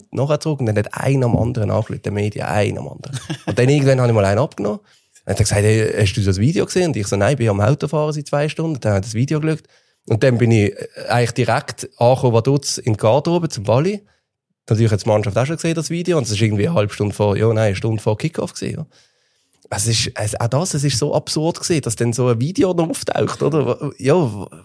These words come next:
irgendwie. Und auch das ist wieder müssen irgendwie verarbeiten. Nachdem du eigentlich denkst, okay, jetzt ist, jetzt ist so, pff,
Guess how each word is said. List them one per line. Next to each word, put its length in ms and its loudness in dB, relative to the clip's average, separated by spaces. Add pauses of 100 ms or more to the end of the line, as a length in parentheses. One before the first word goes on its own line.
(120)
irgendwie. 460 4 (720)
Und 140 4
auch 60 4
das 240 2
ist 100 2
wieder 160 4
müssen 220 0
irgendwie 180 2
verarbeiten. 580 0
Nachdem 360 0
du 40 2
eigentlich 200 0
denkst, 420 0
okay, 280 2
jetzt 140 0
ist, 280 -4
jetzt 260 -10
ist 160 -4
so, 240 2
pff, 320 -14